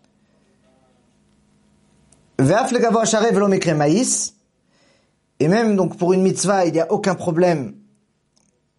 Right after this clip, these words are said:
de prendre un tel fruit ou un tel oulav. Et ça ne s'appelle pas que c'est répugnant, même si on sait très bien que une idolâtrie qui a été annulée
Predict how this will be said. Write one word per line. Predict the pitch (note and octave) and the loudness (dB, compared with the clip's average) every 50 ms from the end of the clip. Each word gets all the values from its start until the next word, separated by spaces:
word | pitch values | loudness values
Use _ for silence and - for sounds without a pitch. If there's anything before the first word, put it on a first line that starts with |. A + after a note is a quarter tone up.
| _ _ - | _ _ -12
de | A#2+ A#2+ C3+ | -4 -4 -4
prendre | C3 C3+ - D#3 D#3 D3 B2+ C3 C3 C3 | -4 -2 -2 -2 -2 0 2 2 2 2
un | B2+ C3 | 0 -2
tel | - C#3+ C3+ A#2 | -4 -6 -6 -6
fruit | - - - D3+ D#3 | -6 -6 -2 0 2
ou | C#3+ C3 | 2 2
un | B2 A#2+ | 0 0
tel | A#2 C3 A#2+ | -2 -2 -2
oulav. | A#2 A2+ A#2 C3 E3+ G#3 G#3+ D#3+ - - - _ _ _ _ _ _ _ _ _ _ _ _ _ _ _ _ _ - | -2 -2 0 0 0 0 -2 -6 -10 -16 -20 _ _ _ _ _ _ _ _ _ _ _ _ _ _ _ _ _ -4
Et | - C#3 C#3+ C#3+ C#3 C#3 C#3 C3+ C3 B2+ B2+ - - _ _ _ _ _ | -2 0 2 2 4 4 2 2 2 0 -2 -6 -16 _ _ _ _ _
ça | - - - D3 | -16 -10 -8 -8
ne | C#3 | -6
s'appelle | C3+ D#3+ C#3 D#3 D3 - | -6 -4 -2 -2 -2 -2
pas | F3+ F3 E3 | -2 -4 -4
que | |
c'est | - - | -4 -8
répugnant, | D3 D3 C#3 C#3 D#3 E3 E3 | -8 -8 -8 -8 -6 -6 -4
même | E3 D#3+ D#3 | -4 -4 -6
si | C3 E3+ | -6 -6
on | D#3+ C#3 | -8 -8
sait | A2+ C#3 | -8 -10
très | C3 - D#3 | -10 -8 -6
bien | C3+ D#3+ E3 D#3+ D#3 C3+ | -4 -2 -2 -2 -2 -4
que | - D3 C#3+ C3+ B2+ A#2+ - - - - - _ _ _ - | -2 0 2 2 2 0 -2 -6 -14 -20 -20 _ _ _ -8
une | - C3+ C#3+ | -4 -2 -2
idolâtrie | D3 C3+ D#3 D#3+ D#3 D3+ D#3 - - F3+ F3+ E3 C#3 A2 - - - _ _ _ _ _ _ _ _ _ _ _ _ _ _ _ _ - | 0 2 2 2 2 0 -2 -4 -2 0 0 0 -2 -2 -6 -14 -20 _ _ _ _ _ _ _ _ _ _ _ _ _ _ _ _ -14
qui | - - C3 | -4 -2 0
a | B2+ | 0
été | B2+ B2+ C3 - D3 C#3 C3+ C3+ C3+ | 0 0 -2 -2 0 2 2 0 0
annulée | C#3 D#3 D#3 D3+ D3+ D3 D#3 D#3 D3+ C3+ - - - | -2 -2 -2 -2 -2 0 2 2 2 2 -2 -4 -16